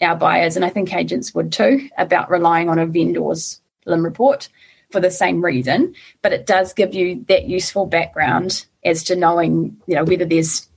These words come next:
five outstanding consents or something like that. It really does steer you in a direction of how compliant the house is. Um, and so I, I still think providing those is good. We will give advice about,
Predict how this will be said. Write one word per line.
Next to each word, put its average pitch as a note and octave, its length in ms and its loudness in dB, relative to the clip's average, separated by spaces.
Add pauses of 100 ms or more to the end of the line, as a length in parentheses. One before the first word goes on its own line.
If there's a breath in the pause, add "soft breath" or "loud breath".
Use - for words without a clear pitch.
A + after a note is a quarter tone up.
(400)
five E3 320 2
outstanding E3+ 520 0
consents E3 520 -4
or D3+ 80 -4
something - 340 -6
like - 220 -8
that. G#3 380 0 (360 loud breath)
It F#3 160 0
really F#3 220 2
does E3+ 280 0
steer F#3+ 280 -2
you F3 140 2
in E3 80 0
a E3 40 0
direction E3 500 -2
of D#3+ 140 -2
how E3 420 -2 (240)
compliant - 680 -4
the E3+ 100 -2
house E3 460 -4 (340)
is. G#3 420 0 (440 soft breath)
Um, - 500 -2 (640)
and E3 300 2
so - 300 -2
I, E3 180 2
I E3 80 0
still E3 240 -4
think E3 220 -4
providing D#3+ 320 0
those E3 240 -2
is E3 120 -6
good. A#3+ 320 0
We F3+ 140 2
will E3 180 4
give D#3+ 200 -2
advice D#3+ 400 -2
about, D3 300 -2